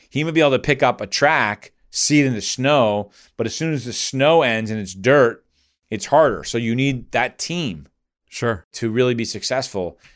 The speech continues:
Speaker 1: And it's just like when you wanna move firms, especially if you wanna go independent, like,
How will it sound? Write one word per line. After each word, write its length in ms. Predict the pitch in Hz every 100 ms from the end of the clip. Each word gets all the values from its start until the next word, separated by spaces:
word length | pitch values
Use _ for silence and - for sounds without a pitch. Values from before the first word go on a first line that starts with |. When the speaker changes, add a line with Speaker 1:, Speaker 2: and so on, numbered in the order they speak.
| _
Speaker 1:
And 140 | 113 127
it's 140 | 131
just 300 | - 147 -
like 320 | 139 139 131 -
when 320 | - 127 120 120
you 100 | 113
wanna 200 | 135 131
move 200 | 143 127
firms, 440 | 143 160 101 87
especially 360 | - 143 139 139
if 80 |
you 40 | 135
wanna 140 | 131
go 100 | 123
independent, 580 | 120 113 139 147 95 76
like, 200 | 95